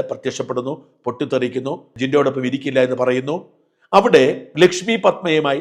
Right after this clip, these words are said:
തർക്കമുണ്ടാവുന്നു. ലക്ഷ്മി പത്മയൊക്കെ ആവേശപൂർവ്വം ജിൻഡോ ജോണിനെതിരെ നിൽക്കുന്നു. ജിൻഡോ ജോൺ മലയാളം ഒന്നും മനസ്സിലാവത്തില്ലേ എന്നൊക്കെ ചോദിച്ച്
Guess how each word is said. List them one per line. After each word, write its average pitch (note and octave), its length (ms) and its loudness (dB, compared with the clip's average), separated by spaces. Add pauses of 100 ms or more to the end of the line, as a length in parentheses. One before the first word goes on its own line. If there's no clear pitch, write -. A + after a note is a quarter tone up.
(140)
തർക്കമുണ്ടാവുന്നു. F2+ 600 -8 (320)
ലക്ഷ്മി D#3+ 280 4 (100)
പത്മയൊക്കെ E3 460 0 (160)
ആവേശപൂർവ്വം E3+ 720 4
ജിൻഡോ D3 260 2
ജോണിനെതിരെ C#3 420 0
നിൽക്കുന്നു. C3 340 -4 (440)
ജിൻഡോ D#3+ 260 8
ജോൺ F3 200 6
മലയാളം F#3 420 6
ഒന്നും D#3+ 180 -4
മനസ്സിലാവത്തില്ലേ D3 720 2
എന്നൊക്കെ C3 220 -8 (100)
ചോദിച്ച് B2 380 -4